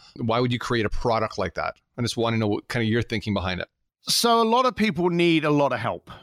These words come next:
Speaker 2: but they don't know what they don't know. So we put the book out there, and to be completely honest with you, the, the book hit bestseller and did really well. In fact, funnily enough, as we do this at this moment, it's a bestseller in Taiwan. It's, <laughs> it's just gone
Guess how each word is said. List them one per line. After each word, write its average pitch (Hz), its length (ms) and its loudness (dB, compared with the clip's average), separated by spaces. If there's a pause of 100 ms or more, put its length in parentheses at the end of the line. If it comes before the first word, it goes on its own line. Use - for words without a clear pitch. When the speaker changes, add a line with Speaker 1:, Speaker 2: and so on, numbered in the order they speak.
(160)
Speaker 2:
but 139 460 -2
they 143 180 2
don't 147 260 -2
know 131 120 2
what 123 180 -2
they 123 100 0
don't 113 240 -2
know. 95 220 -6 (320)
So 139 840 2
we 151 320 0
put 190 300 -2
the 175 60 0
book 165 280 -2
out 117 260 -2
there, 117 140 -2
and 117 80 -4
to 123 60 -6
be 143 120 0
completely 156 420 -2
honest 139 280 -4
with 120 140 -6
you, 117 100 -2
the, 123 160 -2
the 123 140 -6
book 165 300 -2
hit 147 160 -2 (280)
bestseller 127 720 -2
and 107 140 -6
did 120 160 -4
really 139 260 0
well. 120 340 0 (220)
In 139 100 0
fact, 156 280 -4
funnily 202 460 -2
enough, 165 280 -2
as 135 180 -2
we 165 220 0
do 175 240 2
this 165 240 -2
at 160 80 -2
this 143 200 -4
moment, 160 440 0 (320)
it's 143 240 -4
a 143 60 0
bestseller 151 680 -2
in 135 120 -2
Taiwan. 117 720 -2 (400)
It's, 143 400 -4
<laughs> - 40 -20
it's - 300 -4
just - 280 -2
gone 175 300 0